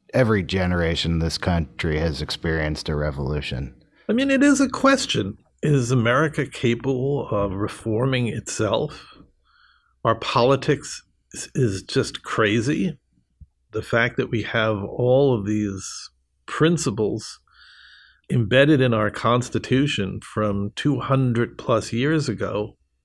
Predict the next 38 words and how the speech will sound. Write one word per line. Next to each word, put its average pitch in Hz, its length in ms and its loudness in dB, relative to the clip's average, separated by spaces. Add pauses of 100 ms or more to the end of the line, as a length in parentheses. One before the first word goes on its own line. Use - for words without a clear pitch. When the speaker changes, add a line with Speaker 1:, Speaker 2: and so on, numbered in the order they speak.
(180)
Speaker 2:
does 120 220 0
the 127 80 2
Electoral 131 640 2
College 139 560 -2
make 139 240 0
sense? 139 420 -2
Does 156 180 2
a 196 60 6
lot 220 240 4
of 226 100 2
things 107 300 0
make 90 240 -4
sense 92 380 -4
anymore? 92 540 -4 (400)
We're 139 100 4
going 185 320 4
through 143 340 0
so 185 240 0
many 180 240 4
changes 139 840 0 (960)
in 147 140 6
everything, 170 580 4 (360)
in 123 80 2
the 117 80 2
way 123 360 6
that 104 340 2
information 120 800 0
is 104 180 -2
conveyed 107 580 0
to 113 100 -2
the 92 100 -4
public. 127 580 -2
I - 960 -20
mean, 156 100 2
it's 151 120 -2
a 165 40 4
different 185 320 2
world 117 640 4